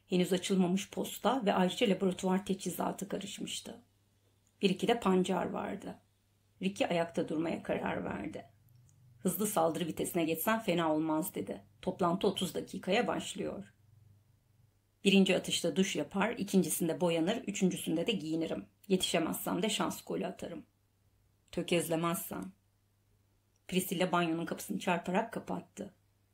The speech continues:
Ricky içi sıvı dolu olan bir şişeye eliyle tutup dökülmesini önlemek zorunda kaldı. Ortalıkta dolaşan futbol deyimlerinin kaynağı,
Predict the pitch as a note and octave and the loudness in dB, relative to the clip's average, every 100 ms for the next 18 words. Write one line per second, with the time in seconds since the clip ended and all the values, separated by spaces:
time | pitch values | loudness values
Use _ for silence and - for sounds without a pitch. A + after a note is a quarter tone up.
0 | _ _ E3+ F3+ - F#3+ F#3 - F3+ F3+ | _ _ -8 -6 -6 -2 -2 0 0 0
1 | E3+ E3 E3 E3+ E3+ F3 - E3+ E3 F#3 | 0 2 2 0 0 -2 -2 0 0 0
2 | E3+ E3 E3+ - - - G3 F3+ E3+ - | 0 0 -2 -4 -6 -4 -2 -2 -2 0
3 | A3+ E3+ E3 D#3+ - F3+ - - - - | 2 2 2 -2 -2 -4 -4 -6 -6 -8
4 | - G#3+ G3 - _ _ _ _ _ _ | -6 -8 -10 -18 _ _ _ _ _ _
5 | _ _ _ _ _ _ F#3+ F3 F#3 E3+ | _ _ _ _ _ _ 0 2 0 0
6 | - E3+ D#3+ D#3 D#3+ F3 - - F3 D#3+ | 0 0 2 2 0 -2 -4 -4 -2 0
7 | E3 D#3+ D#3+ D#3+ E3 E3+ F#3 G#3 F#3+ F#3+ | 0 0 0 0 -2 -4 -4 -2 0 2
8 | C4+ | 0